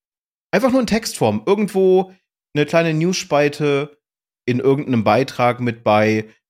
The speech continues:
oder ein kleiner Twitter-Post oder ein Blurry-Bild auf Instagram, ein kurzes TikTok-Video, aber man kann nichts erkennen und wollen für dieses Spiel begeistern, aber man sieht nichts. Und das ist für mich zumindest, kannst du ja gleich auch mal drauf eingehen,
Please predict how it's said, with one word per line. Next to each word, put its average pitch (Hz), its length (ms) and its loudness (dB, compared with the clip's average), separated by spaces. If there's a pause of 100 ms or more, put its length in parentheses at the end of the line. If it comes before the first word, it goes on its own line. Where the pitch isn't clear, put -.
oder 120 640 2
ein 117 140 -2
kleiner 160 320 0
Twitter-Post 123 880 0 (440)
oder 147 180 2
ein 135 280 2
Blurry-Bild 123 760 2
auf 175 220 -2
Instagram, 110 840 0 (120)
ein 180 80 -6
kurzes 233 360 -4
TikTok-Video, 170 880 -2 (180)
aber 175 140 2
man 175 180 0
kann 165 180 0
nichts 170 220 0
erkennen 143 500 0 (300)
und 135 500 0 (180)
wollen 135 320 0
für 151 120 0
dieses 131 240 -2
Spiel 151 280 -6
begeistern, 123 640 0
aber 131 200 -4
man 131 240 0
sieht 139 300 -8 (120)
nichts. - 500 -4 (340)
Und 123 100 0
das 208 140 0
ist 214 100 -8
für 147 120 -4
mich 131 400 0
zumindest, 123 720 -2
kannst 131 240 -2
du 139 40 2
ja 123 60 4
gleich 117 180 0
auch 160 120 2
mal 185 100 4
drauf 107 220 -2
eingehen, 107 540 -2